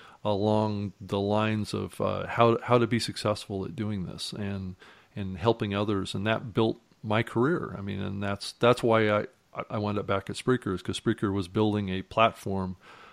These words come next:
a three hundred sixty degree platform for recording, creating, publishing, and, and promoting, uh, podcasts. So that's, that's kind of a long story of why I'm here, but, um, that,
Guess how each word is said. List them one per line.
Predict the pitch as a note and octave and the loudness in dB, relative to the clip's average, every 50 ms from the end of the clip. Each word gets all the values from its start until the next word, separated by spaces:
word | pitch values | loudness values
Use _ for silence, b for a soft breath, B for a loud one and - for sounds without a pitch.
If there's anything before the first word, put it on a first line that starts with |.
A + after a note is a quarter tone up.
| B B B _ - | B B B _ -6
a | G#2 F#2 | -6 -4
three | - - B2 C3 B2+ | 0 4 6 8 8
hundred | D3 C#3+ C3+ A#2 - | 8 6 6 4 2
sixty | - C#3+ - - - A#2+ | 0 0 0 0 -2 -2
degree | G#2+ G#2+ F#2 G#2+ A2 G#2+ G2+ | -2 0 0 2 2 2 0
platform | - - A2+ A2 G#2+ - - - G#2+ G2 G2 G2 G2 | 2 2 4 4 4 2 -2 -6 -4 -4 -4 -4 -6
for | G2+ - - G#2+ G2+ G2+ G2+ G2+ G2 F#2+ F#2+ - B B B B B B B B B - | -8 -8 -6 -4 -2 0 2 2 0 0 -2 -6 B B B B B B B B B -2
recording, | G#2+ G#2 - - C3 C3 C3 B2 B2+ B2 A#2+ | -2 -2 4 8 10 10 10 10 8 4 2
creating, | A2+ - A#2+ A2+ A2+ A#2 A2+ A2+ A2 G#2 | 0 2 4 6 6 6 6 6 2 0
publishing, | - A2+ A2+ A2 A2+ A2 - - A2+ G#2+ G#2 G#2+ G#2 - | 2 2 4 4 4 4 4 0 0 0 0 -2 -4 -4
and, | - G2+ G2 G2 F#2+ F#2+ F#2+ G2 F#2 - - - _ _ - - _ _ - | -4 -4 -2 -2 -2 -4 -4 -6 -8 -12 -18 -20 _ _ -20 -20 _ _ -12
and | - A2 G2+ F#2 F#2 F2+ - _ | -10 -8 -6 -6 -6 -8 -8 _
promoting, | - G#2 G2 G#2+ A#2 B2+ C3+ G#2+ G2 F#2+ F#2+ F#2+ F#2 b b b b b b b b - | -6 -4 0 4 6 6 6 4 2 0 -2 -6 -10 b b b b b b b b -4
uh, | G#2+ G2+ G2 F#2+ F#2+ F#2 | -2 -2 0 -2 -2 -4
podcasts. | - - C3 C#3+ D3+ - - - - - - - - - _ _ _ - | 0 2 4 4 4 2 -4 -6 -8 -8 -12 -14 -14 -16 _ _ _ -10
So | - - A2 G2 F#2+ F#2+ F#2 F2+ F#2 F2+ F2 - _ _ _ _ | -6 -4 -2 -2 -2 -4 -6 -8 -10 -14 -18 -20 _ _ _ _
that's, | A2 G2+ - - - - - _ _ _ | -4 -4 -4 -6 -12 -14 -14 _ _ _
that's | - A#2+ - - | -4 -4 -4 -2
kind | - A#2+ | -4 -2
of | A2 G2+ | 0 0
a | |
long | G2 G2 G2 G2 G2+ G2 | 0 2 0 0 -2 -2
story | - - - G#2+ G#2+ G2+ F#2 F#2 | -6 -6 -2 -2 0 0 0 -2
of | F2+ F2 - - | -4 -6 -8 -6
why | G2 G2 G2+ G#2+ | -4 -2 -2 -2
I'm | G#2 F#2+ F2+ F2+ | -2 -4 -6 -6
here, | E2+ F#2 F#2+ F2+ F#2 | -8 -8 -8 -8 -10
but, | F2+ - F#2+ F#2+ - B B B B B B B B B _ | -10 -10 -12 -14 -14 B B B B B B B B B _
um, | G#2+ F#2+ F#2 F2+ F2 F2+ F2+ F2+ - _ _ _ _ | -8 -8 -8 -8 -8 -10 -14 -16 -18 _ _ _ _
that, | A2 G#2 G#2 - | -2 -2 -2 -2